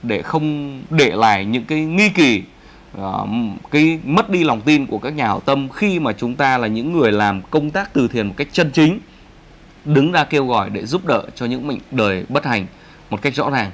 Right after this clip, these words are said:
quý vị ạ. Và sau đây thì, à, Khánh mời quý vị, à, chúng ta sẽ cùng với Khánh lắng nghe cái cuộc điện thoại mà Khánh gọi điện thoại trực tiếp cho cái người mà có số điện thoại trong cái bài viết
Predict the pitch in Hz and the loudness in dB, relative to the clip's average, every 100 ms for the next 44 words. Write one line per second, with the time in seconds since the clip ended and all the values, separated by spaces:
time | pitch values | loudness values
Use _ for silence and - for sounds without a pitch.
0 | - 123 151 123 - - - - 110 127 | -6 0 2 2 -4 -20 -20 -4 2 4
1 | 160 160 156 - - - - - 117 117 | 6 8 6 4 -6 -20 -20 -2 2 4
2 | - 143 165 135 165 185 131 - - 104 | 4 4 6 6 6 6 6 2 -4 -2
3 | 123 160 196 - 143 110 123 123 120 156 | 0 2 2 0 0 2 0 2 2 0
4 | - - - 113 117 147 147 135 165 135 | -4 -14 -2 0 2 2 2 2 -2 -2
5 | 110 110 101 113 104 101 - 110 139 156 | 0 0 2 4 4 2 -2 -2 2 2
6 | 117 110 104 110 104 104 - 147 - 208 | 4 2 0 2 2 0 0 0 2 4
7 | 240 254 - - 147 139 160 165 139 113 | 4 4 -2 2 4 6 6 8 8 8
8 | 98 - - - - - - - - 113 | 6 2 -8 -14 -14 -14 -12 -12 0 4
9 | 113 107 120 - - 143 185 156 127 123 | 6 6 4 6 6 8 8 6 6 6
10 | 107 104 135 147 123 104 135 190 | 6 6 6 6 6 6 6 4